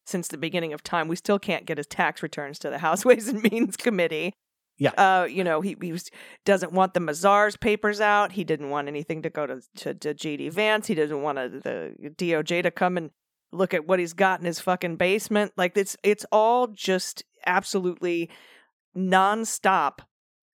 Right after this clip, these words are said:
Speaker 1: hiding. A-, and, and the, the fact that, I mean, it, this is a civil suit, right? So there can't be, like, a criminal obstruction thing here.
Speaker 2: You could
Speaker 1: But
Speaker 2: make a
Speaker 1: there can be
Speaker 2: referral, yeah.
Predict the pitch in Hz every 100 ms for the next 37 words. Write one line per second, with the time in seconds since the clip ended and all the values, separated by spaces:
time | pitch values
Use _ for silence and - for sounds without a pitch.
0 | _ - - 185 180 156 156 - - _
1 | _ _ _ _ - 180 175 - 170 170
2 | 165 - 175 170 - 175 165 - - 196
3 | 190 - 190 190 - 214 220 269 233 196
4 | 185 180 - _ - _ _ - 196 202
5 | 190 170 - - - _ _ - 220 175
6 | 269 269 208 190 175 127 135 - - 143
7 | 143 - 165 160 208 175 175 160 151 143
8 | - 160 143 131 131 - 139 - - 156
9 | - - 139 170 175 170 254 208 214 208
10 | 170 135 185 202 - 107 120